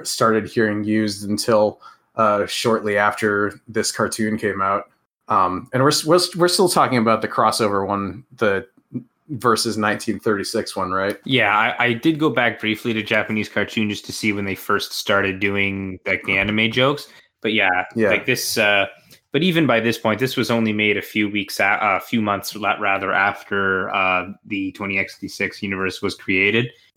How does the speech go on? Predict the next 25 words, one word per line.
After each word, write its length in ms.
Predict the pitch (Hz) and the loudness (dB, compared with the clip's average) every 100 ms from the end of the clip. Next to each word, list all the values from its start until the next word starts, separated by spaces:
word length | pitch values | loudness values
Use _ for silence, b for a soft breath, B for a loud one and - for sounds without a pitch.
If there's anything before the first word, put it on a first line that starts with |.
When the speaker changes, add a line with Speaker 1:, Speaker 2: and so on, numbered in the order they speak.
| - - | -18 -2
Speaker 2:
And, 380 | 123 113 110 107 | 2 4 4 4
uh, 160 | 107 104 | 2 2
essentially, 560 | - 123 113 117 113 | 0 0 0 0 0
'cause 140 | - 117 | 0 0
I, 160 | 135 | 0
the 160 | 131 147 | 2 2
other 140 | 175 | 2
reason 220 | 160 139 127 | 0 -2 -2
I 20 | |
think 140 | 127 | 0
it 60 | 110 | 2
works 260 | 113 110 | 0 0
is 80 | 107 | -2
'cause 160 | - 107 | -2 -2
it, 200 | 107 110 | -2 -2
not 180 | 113 117 | -2 0
just 180 | 120 | -2
'cause 120 | 110 117 | -2 -4
it 60 | - | -2
transitions 560 | 110 98 104 113 98 | -2 0 0 0 0
nicely 360 | 104 95 - 98 | 0 0 0 -2
from 360 | - 98 95 | 0 0 0
the 340 | 95 95 95 95 | -4 -2 -2 0
old-timey 560 | 101 98 104 101 98 | 0 0 0 0 -2
ones, 380 | 95 98 95 - | -2 -4 -6 -10